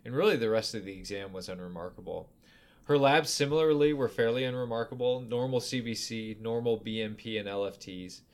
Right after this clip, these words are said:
The most notable thing was on her diff from her C B C, she had an eosinophil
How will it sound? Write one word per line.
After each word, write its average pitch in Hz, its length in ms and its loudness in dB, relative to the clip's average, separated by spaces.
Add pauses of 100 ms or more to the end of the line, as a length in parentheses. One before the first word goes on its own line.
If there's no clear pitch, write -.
(640)
The 131 480 0
most 175 380 4
notable 139 340 4
thing 127 360 -4
was 113 200 0
on 113 240 -6
her 107 440 -2 (340)
diff 143 300 0
from 123 180 0
her 110 140 -4
C 120 240 -8
B 104 120 -8
C, 101 480 -8 (380)
she 135 180 -4
had 135 160 2
an 123 140 -2
eosinophil 127 1000 0